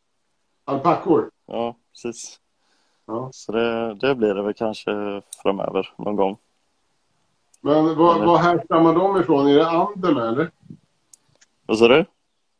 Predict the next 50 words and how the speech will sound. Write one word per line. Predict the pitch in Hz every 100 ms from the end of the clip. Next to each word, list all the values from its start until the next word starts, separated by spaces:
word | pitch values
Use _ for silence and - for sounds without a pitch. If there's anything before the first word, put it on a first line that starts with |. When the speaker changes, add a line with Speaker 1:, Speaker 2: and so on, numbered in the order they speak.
| _
Speaker 1:
Var | 147
härstammar | 147 151 - 156 151
de | 160 170
från | 185 185
Anderna, | 156 285 196 202 139
eller? | 131 143
Nej, | 139 147
det | 160
är | 175
lama. | 170 139 123 165
Speaker 2:
Ja, |
det | 117 127
är |
lamadjur | 139 151 117 113 113 139 160 101
ju. | 104 - _
Speaker 1:
Ja. | - - 139 127 _ _ _ _
Speaker 2:
Alpackor, | 107 110 110 104 _ 90 -
ja. | - 104 107 - _ _ _ _ _ -
Speaker 1:
Just | 113 -
det. | 107 _ - - - - _
Speaker 2:
De | 123
är | 147
fräna. | 143 127 101 - - -
Så | - 113
det | 120
blir | 123 123
väl | 113
det | 113
och | 120 -
kanske | 120 -
några, | 117 113 110 117 -
några | 123 120
får. | - - 120 147 110 98 _ - -
Eller | 117
getter | 110 110 _ - 110
eller | 117
något. | - - - _ _ _ _ _ _
Speaker 1:
Ja, | 98 127
okej. | 139 - -
Speaker 2:
Men | 135
det | 120
får | 117
bli | 110 107
längre | 110 110 117
fram. | 110 117
Det | 123
är |
mycket, | 131 131 127 127 127
mycket | 127 - 120
kvar | - 120 127 127